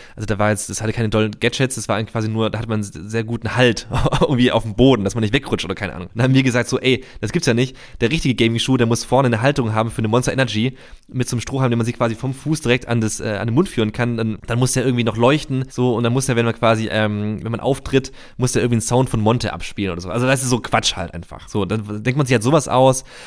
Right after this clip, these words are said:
und überlegt eben anhand von einer Schlagzeile, ähm, eine Aktion für Klaas im Studio.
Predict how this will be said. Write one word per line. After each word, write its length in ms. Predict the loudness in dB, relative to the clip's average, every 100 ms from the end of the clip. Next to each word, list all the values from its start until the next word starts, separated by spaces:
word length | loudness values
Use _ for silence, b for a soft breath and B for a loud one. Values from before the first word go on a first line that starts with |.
| B
und 140 | -4 0
überlegt 340 | 2 2 0
eben 380 | -2 0 0 -4 -6
anhand 340 | -4 -2 0
von 160 | 2 2
einer 100 | 2
Schlagzeile, 720 | 0 0 0 -2 0 0 -2 B B B -4
ähm, 180 | 0
eine 100 | 0
Aktion 440 | -2 -4 0 2 4
für 160 | 0
Klaas 260 | 0 0 0
im 80 | -4
Studio. 460 | -4 -4 -4 -6